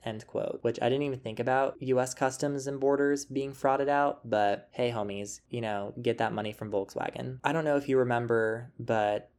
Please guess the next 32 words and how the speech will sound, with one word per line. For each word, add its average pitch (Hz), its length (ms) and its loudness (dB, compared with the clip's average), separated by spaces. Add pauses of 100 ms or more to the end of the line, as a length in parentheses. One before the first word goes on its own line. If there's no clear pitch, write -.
I 113 180 0
was 113 180 -2
ranting 113 420 -2
about 104 480 -2 (300)
the 117 220 -2
amount 104 280 -2
of 104 100 -4
cars 107 420 -2
being 104 340 -10
five 104 340 -2
hundred 104 300 -4
thousand 107 420 -2
and 113 100 -8
how 113 220 0
it 107 80 -2
was 110 140 0
a 107 40 0
lot. 101 480 0 (1700)
There's 104 240 -4
a 101 60 -4
motorcycle 98 580 -4
again. 98 480 -8
It - 180 2
turns 170 340 2
out 123 340 6
that 110 360 2
it 120 60 2
was 113 160 2
a - 80 2
little 165 420 6
more 123 560 4 (160)
than 107 640 -2